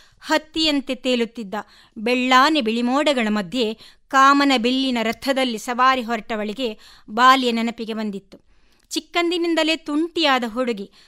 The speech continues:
ಸರಿ ರಾತ್ರಿಯೂ ನಿದ್ದೆ ಮಾಡದೆ ಅಪ್ಪನ ಕೆಂಗಣ್ಣಿಗೆ ಗುರಿಯಾಗುವಾಗೆಲ್ಲ ಕುಡಿನೋಟದಿಂದ ಗಂಡನನ್ನು ಸುಮ್ಮನಾಗಿಸುವ ಅಮ್ಮ ಮಗಳನ್ನು ಕತೆಗಳ ಮಾಯಕದ ತೆಕ್ಕೆಗೆ ಎಳೆಯುತ್ತಿದ್ದಳು. ಕಾಮನ ಬಿಲ್ಲಿನ ರಥವೇರಿ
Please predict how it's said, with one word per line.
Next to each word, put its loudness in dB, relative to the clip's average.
ಸರಿ 0
ರಾತ್ರಿಯೂ 4
ನಿದ್ದೆ -2
ಮಾಡದೆ -2
ಅಪ್ಪನ 0
ಕೆಂಗಣ್ಣಿಗೆ 0
ಗುರಿಯಾಗುವಾಗೆಲ್ಲ 0
ಕುಡಿನೋಟದಿಂದ 0
ಗಂಡನನ್ನು -2
ಸುಮ್ಮನಾಗಿಸುವ -2
ಅಮ್ಮ -2
ಮಗಳನ್ನು 0
ಕತೆಗಳ -4
ಮಾಯಕದ 0
ತೆಕ್ಕೆಗೆ -12
ಎಳೆಯುತ್ತಿದ್ದಳು. -10
ಕಾಮನ 4
ಬಿಲ್ಲಿನ -2
ರಥವೇರಿ -4